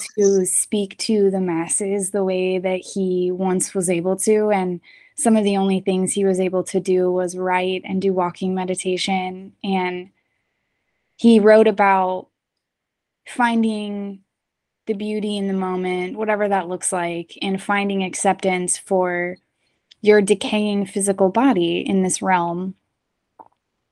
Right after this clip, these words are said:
But your soul never decays, it moves on. And I found a lot of peace in that. And I, you know me, I'm very,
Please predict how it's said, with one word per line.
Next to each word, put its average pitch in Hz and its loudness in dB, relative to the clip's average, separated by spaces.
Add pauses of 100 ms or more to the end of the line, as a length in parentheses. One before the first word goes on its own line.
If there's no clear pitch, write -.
(1200)
But 208 2
your 202 4
soul 202 4
never 185 2
decays, 175 -2
it 185 -6
moves 180 0
on. 175 0
And 226 4
I 214 6
found 226 4
a 208 6
lot 190 4
of 170 -2
peace 202 -2
in 180 -2
that. 170 -4
And 190 -4
I, 185 -6 (1400)
you 196 2
know 185 6
me, 170 2
I'm 185 2
very, 175 0